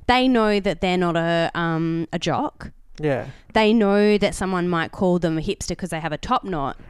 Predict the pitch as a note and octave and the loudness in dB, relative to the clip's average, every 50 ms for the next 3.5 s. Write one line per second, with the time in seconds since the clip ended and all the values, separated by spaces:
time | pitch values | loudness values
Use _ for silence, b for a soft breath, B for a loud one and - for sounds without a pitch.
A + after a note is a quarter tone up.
0 | B B G3 G3+ A3 A3 G#3+ G#3 A3+ A3+ A3 G3+ G#3+ G3+ G3 F3+ C#3 - - E3+ | B B 0 2 2 2 6 6 8 8 8 6 6 4 2 0 0 2 2 4
1 | F3 F#3 F3+ - - F3+ D#3 D3 C#3+ C3+ C3 - C3+ C3+ C3+ B2+ A#2 A2+ A#2 G3 | 4 4 2 -2 -6 -6 -2 0 0 0 -2 -2 -2 -2 -2 -2 -2 -2 -4 -2
2 | G3 F#3 D#3+ B2+ - - D3 C#3 C3 C#3 D3+ D3 C#3+ C#3 D3 D3 - - - - | -2 -2 -2 -2 0 0 0 0 0 -2 -2 -2 -2 -2 -2 -4 -4 -10 -18 -20
3 | - - - - D3 D3 D3 C#3 C3+ - | -20 -12 -4 -2 0 0 0 -2 -4 -4